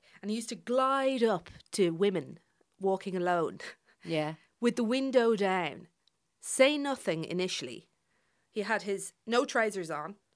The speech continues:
Speaker 1: He might have had an erection, he might not have. But crucially, he was holding up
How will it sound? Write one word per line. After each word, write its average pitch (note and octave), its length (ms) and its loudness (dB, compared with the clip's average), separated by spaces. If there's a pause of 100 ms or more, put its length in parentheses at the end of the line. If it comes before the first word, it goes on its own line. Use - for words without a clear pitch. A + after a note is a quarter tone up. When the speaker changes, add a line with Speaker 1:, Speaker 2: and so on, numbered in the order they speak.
(220)
Speaker 1:
He A3 140 -4
might A#3+ 240 0
have A#3+ 140 -6
had B3 180 -2
an B3 60 -2
erection, A#3+ 440 -4
he B3+ 140 0
might B3 220 2
not A#3 180 -2
have. - 160 -10 (560)
But G3+ 160 -6
crucially, B3+ 360 -4
he A3 60 -2
was G#3+ 120 -6
holding B3+ 280 0
up A3+ 200 -4